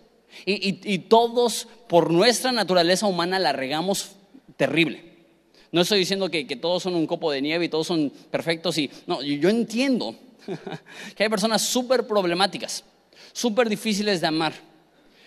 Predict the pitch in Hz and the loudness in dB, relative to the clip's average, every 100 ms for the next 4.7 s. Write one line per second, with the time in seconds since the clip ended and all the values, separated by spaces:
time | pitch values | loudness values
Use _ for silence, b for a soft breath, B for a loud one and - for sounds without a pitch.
0 | b 170 165 185 202 202 196 202 196 196 | b 2 4 4 2 0 0 -2 -2 0
1 | 196 208 202 - - - 185 185 180 175 | 2 4 2 -2 -8 -2 0 2 0 2
2 | 151 156 170 160 - 180 190 175 175 180 | 2 4 2 0 -2 0 0 0 0 0
3 | 175 185 170 170 151 139 151 156 147 131 | -2 -2 -2 -2 0 0 0 0 -2 -2
4 | 135 160 143 131 135 - | -4 -4 -4 -4 -6 -8